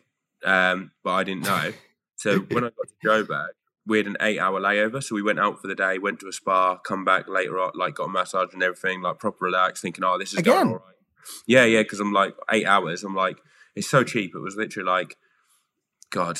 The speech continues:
Speaker 1: I think it's, like, seventy pounds for, like, a massage, go to the spa for the day, everything like that. So you might as well make the most of it, otherwise you're stuck in the airport all day. So, um, went back to the airport, got back, like, three hours before, so plenty of time for the flight. And then the plan was to use, like,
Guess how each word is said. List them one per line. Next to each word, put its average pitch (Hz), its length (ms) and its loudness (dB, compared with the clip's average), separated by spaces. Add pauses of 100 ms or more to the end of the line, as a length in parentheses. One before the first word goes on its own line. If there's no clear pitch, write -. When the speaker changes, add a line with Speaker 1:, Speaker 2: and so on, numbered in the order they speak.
(160)
Speaker 1:
I - 60 -12
think 101 240 -6
it's, 90 160 -6
like, 90 400 0
seventy 104 420 0
pounds 92 400 4
for, - 100 -12
like, 90 400 -2
a - 60 -8
massage, 92 720 0
go 92 160 -2
to 92 80 -8
the 87 80 -8
spa 92 260 0
for 90 140 -14
the 85 60 -10
day, 92 200 0
everything 90 300 -6
like 87 140 -2
that. 87 240 0
So 92 100 -6
you 92 80 -4
might 101 140 2
as 87 80 -8
well 90 100 -4
make 90 160 0
the 80 40 -12
most 95 220 0
of - 60 -8
it, 78 80 -2
otherwise 87 180 -4
you're 87 60 -14
stuck - 260 -4
in 90 60 -4
the 92 80 0
airport 110 280 2
all 80 60 -6
day. 78 220 -6 (580)
So, 95 400 4 (880)
um, 92 480 2
went 107 240 2
back 101 220 0
to - 80 -10
the 98 100 0
airport, 101 440 -2
got - 180 -6
back, 95 240 -2
like, 90 180 -8
three 107 180 2
hours 98 220 2
before, 107 400 -4
so 92 140 -6
plenty 101 240 -4
of 87 80 -10
time 95 180 -2
for 98 160 -8
the 90 60 -12
flight. 101 380 0 (540)
And 98 80 0
then 98 100 4
the 98 80 2
plan 107 260 4
was 92 140 -4
to 104 80 -4
use, 95 240 -2
like, 92 260 -2